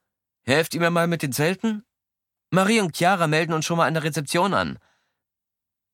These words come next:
Noah holt drei längliche Säcke aus dem Kofferraum und ich frage mich, wie das alles in dieses Auto gepasst hat. Der Platz, der bei der Rückbank gespart wurde, ist wohl in den Kofferraum geflossen.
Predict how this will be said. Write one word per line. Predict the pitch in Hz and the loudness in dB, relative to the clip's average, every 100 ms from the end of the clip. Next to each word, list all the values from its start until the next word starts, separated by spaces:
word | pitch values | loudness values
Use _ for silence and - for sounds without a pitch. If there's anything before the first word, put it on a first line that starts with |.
| _ - | _ -2
Noah | 127 151 143 | 0 0 -2
holt | 139 135 | -4 -4
drei | 120 110 | -4 -2
längliche | 113 120 110 110 | 0 -2 -2 -2
Säcke | 95 104 - | -2 -2 -2
aus | - | -4
dem | - 80 | -6 -4
Kofferraum | 82 87 85 92 78 | -4 -2 -2 -2 -4
und | 90 | -8
ich | 87 | -6
frage | 101 104 107 | -4 0 0
mich, | 104 - - - _ _ | -2 -4 -16 -20 _ _
wie | - 160 | -8 -6
das | - - | -6 -4
alles | 120 160 - | -4 -4 -4
in | 135 | -4
dieses | 131 127 - - | -2 -2 -2 -4
Auto | - - | -4 -4
gepasst | 82 85 71 - | -6 -4 -8 -8
hat. | 64 - _ _ _ _ _ _ _ | -14 -18 _ _ _ _ _ _ _
Der | 127 123 | -2 0
Platz, | 147 - - | -2 -4 -4
der | 147 | -2
bei | 139 | -2
der | 127 | -4
Rückbank | 139 143 143 | -4 -4 -4
gespart | 139 - 123 131 143 | -6 -2 -2 -2 -6
wurde, | 147 151 | -6 -6
ist | 123 - | -8 -8
wohl | 139 | -6
in | 143 | -4
den | 143 | -2
Kofferraum | 160 127 95 92 | -2 -2 -2 -2
geflossen. | 90 90 95 92 80 | -2 -4 -4 -4 -8